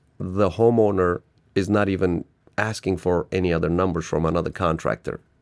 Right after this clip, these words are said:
The referring person already sold me. They know they're gonna get a fair price. That takes years to establish. Years of paying out of pocket just to keep your word. The years of not stepping on other, you know, y-, uh,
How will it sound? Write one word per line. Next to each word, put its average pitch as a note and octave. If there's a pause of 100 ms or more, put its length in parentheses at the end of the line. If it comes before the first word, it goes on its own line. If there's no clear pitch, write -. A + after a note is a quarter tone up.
(160)
The F#2+
referring G2+
person G2
already F#2+
sold F2+
me. D#2+
They A2+
know A2
they're F2
gonna F#2
get F#2
a E2+
fair E2
price. - (920)
That B2
takes -
years A2
to G2
establish. E2+ (1200)
Years B2
of G#2+
paying A#2
out A#2
of A2+
pocket -
just -
to E2+
keep -
your F#2
word. G#1 (420)
The D#2
years A2+
of G#2+
not G#2+
stepping A2
on G#2+
other, G2+ (120)
you G#2
know, F#2+ (340)
y-, A2
uh, C2+